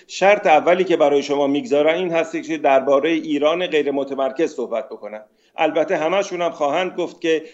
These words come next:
تمامیت ارضی ایر-، ایران رو قبول دارن، ولی اتفاقاً همین اشاره‌ای که شما کردید در همین کنفرانس که آقای نوری علا تشکیل می‌ده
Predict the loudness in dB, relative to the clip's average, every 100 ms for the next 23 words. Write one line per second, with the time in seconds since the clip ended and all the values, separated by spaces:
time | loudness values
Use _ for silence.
0 | _ -2 0 2 2 0 0 0 0 0
1 | -2 0 -4 -4 -2 0 0 -2 0 2
2 | 2 2 0 -2 -6 _ _ -2 0 -2
3 | -2 -2 2 2 2 0 -2 -4 -4 -2
4 | 0 0 -2 -4 -4 -2 2 0 0 -2
5 | 0 0 -2 -4 -4 -4 -2 -2 0 -2
6 | -2 -6 -20 _ 0 2 4 2 2 0
7 | 4 4 4 2 0 -4 -6 -6 -4 -2
8 | -2 -2